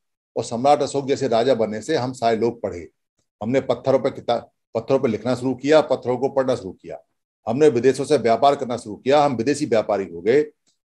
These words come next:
हमने बहुत सारी चीजें पैदा करनी शुरू करी, जो रेशम है, जो कपड़ा है, जो लकड़ी के सामान बनते थे, जो तांबे के सामान बनते थे, वो सारे हम बनाते थे, वो सारे, सारे हम मैन्युफैक्चरर थे और व्यापारी भी हम ही थे,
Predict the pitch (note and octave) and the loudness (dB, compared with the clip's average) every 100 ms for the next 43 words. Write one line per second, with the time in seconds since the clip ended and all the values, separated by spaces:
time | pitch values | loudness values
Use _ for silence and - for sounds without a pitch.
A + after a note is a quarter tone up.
0 | _ G#2+ C3 D#3 A#2 B2+ C#3 A#2 B2 D#3 | _ -6 0 2 2 0 0 -2 -4 -2
1 | C3 B2 A#2+ B2+ A#2+ A2+ G#2+ G2+ B2+ D3 | 0 0 0 -2 -6 -8 -8 -4 -4 -6
2 | _ _ _ - B2+ A#2+ C3 C#3+ C3 A#2 | _ _ _ 0 2 4 4 2 0 0
3 | C3+ C3 B2 D3 C#3+ C3 G#2+ B2 C3 B2+ | 0 0 -2 -2 2 2 4 2 2 2
4 | A2+ B2 A2+ A2 A2 B2+ B2+ A2+ A#2 B2+ | 0 -2 -2 -6 -8 -6 -4 -2 -2 -2
5 | A#2 A2+ A#2 A2 B2+ B2+ - _ _ A#2+ | -2 -4 -6 0 2 2 -2 _ _ -8
6 | A#2+ A#2+ B2 C3+ A#2+ A2 B2 A2+ G#2+ A2+ | -2 -2 0 -2 -4 -2 -2 -2 -4 -4
7 | A#2+ C#3 B2+ A2+ A#2 A2+ F#2 F#2 F#2+ A2+ | -2 0 0 0 0 0 -2 -6 -4 -4
8 | B2+ C#3 - _ _ _ _ B2+ B2+ B2 | -2 -4 -8 _ _ _ _ -6 0 0
9 | C3 B2 B2 C3 A2+ C3 A2+ _ _ _ | 2 2 4 4 0 -4 -6 _ _ _
10 | - B2+ C3+ B2+ A#2+ C#3 C3+ C3 D3 D3 | -6 -4 0 -2 0 0 2 2 0 -2
11 | _ _ _ - B2 A2 G#2+ A#2+ C3+ C#3+ | _ _ _ -2 0 0 2 2 2 0
12 | A#2+ C#3 C3 B2 C#3 | -4 -6 -4 -2 -2